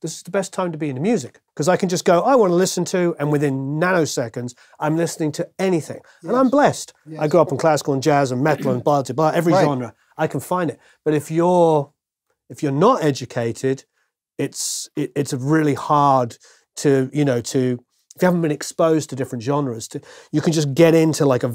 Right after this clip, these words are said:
Speaker 1: very specific genre.
Speaker 2: Right, right. Agree-,
Speaker 1: Um,
Speaker 2: agreed wholeheartedly, yes.
Speaker 1: Radio's a big thing. I've talked about this many times. When I first toured America, I went to Florida and I played a show. Some kids got backstage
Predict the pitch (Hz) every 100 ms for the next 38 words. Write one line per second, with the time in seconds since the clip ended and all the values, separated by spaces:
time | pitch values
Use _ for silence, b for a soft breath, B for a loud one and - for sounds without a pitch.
0 | 160 165 143 - 160 147 170 - 143 120
1 | 147 156 160 180 175 - 139 151 143 -
2 | 135 139 139 - 147 151 151 165 151 151
3 | 147 143 147 120 107 98 131 151 196 202
4 | 170 139 131 151 - 175 147 131 - 160
5 | 156 131 139 151 156 147 127 143 135 -
6 | - 165 170 - 175 170 170 135 120 135
7 | 147 190 - 143 143 156 139 - 143 131
8 | 135 147 131 - - 156 151 - 123 117
9 | 113 - 120 - 180 - 165 147 131 -
10 | 127 113 -